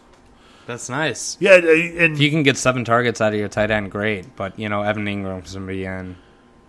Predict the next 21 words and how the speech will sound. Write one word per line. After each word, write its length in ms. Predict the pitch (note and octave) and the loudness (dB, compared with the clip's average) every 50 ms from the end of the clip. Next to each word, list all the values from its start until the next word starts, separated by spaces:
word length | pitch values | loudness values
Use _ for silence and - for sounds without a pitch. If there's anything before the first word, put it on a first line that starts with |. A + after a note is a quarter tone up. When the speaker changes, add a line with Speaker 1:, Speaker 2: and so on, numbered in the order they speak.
| _ _ _ - | _ _ _ -10
Speaker 2:
Sure. 240 | F3 - G#3 D#3 A#2 | -2 2 2 2 2
Speaker 1:
He's 180 | C3+ B2 - - | 2 -2 -6 -8
Speaker 2:
If 160 | - D#3+ D#3 | -6 2 6
Evan, 380 | F#3 F#3+ F#3+ F#3+ F#3 F3 E3+ F3 | 6 6 8 8 6 4 4 2
Speaker 1:
should 200 | E3 F#3 G3 F#3+ | 0 2 4 4
Speaker 2:
and 160 | F#3+ G3 F#3+ | 4 4 4
Speaker 1:
be. 80 | F#3 F3+ | 2 2
Speaker 2:
he's 160 | G3+ F#3+ D3+ | 2 2 2
been 140 | F3 D3 C3+ | 2 4 6
practicing, 440 | D3+ C#3+ B2+ - - - - A#2 | 8 6 6 6 2 -6 -14 -12
so 140 | - - C3 | -8 -6 -4
he 100 | C3 C#3+ | 0 4
should 60 | C#3 | 6
be. 40 | C#3+ | 6
Speaker 1:
Barring 460 | C#3+ D3 C#3+ D3 C#3+ C#3+ C#3+ C#3 C#3 | 6 8 8 6 6 6 4 4 2
anything 840 | C3+ A#2 A#2+ B2 B2+ B2 A2+ - B2 A#2+ A#2 A#2 A2+ A2+ A2+ A2 G#2 - | 0 0 -2 -2 -2 -2 -4 -4 -6 -6 -4 -4 -6 -6 -6 -8 -8 -6
unforeseen. 920 | A#2 A#2 A2 G#2+ - - G#2+ G#2+ G2 - - G#2+ G#2 G2 G2 F#2 F#2+ F#2+ - _ _ _ _ _ _ - _ - _ _ _ _ | -6 -6 -6 -6 -8 -8 -10 -10 -10 -10 -10 -12 -12 -12 -14 -16 -16 -18 -20 _ _ _ _ _ _ -20 _ -20 _ _ _ _
Uh, 460 | - G#2+ A2 A2 A2 G#2+ G#2+ G#2+ G#2+ G#2+ | 2 4 6 8 8 8 8 8 6 6
Speaker 2:
At 60 | - - | 4 0
this 180 | B2 A#2 - | -4 -4 -4
point, 280 | - B2+ B2 A#2+ A#2 | -4 -2 -2 -2 -4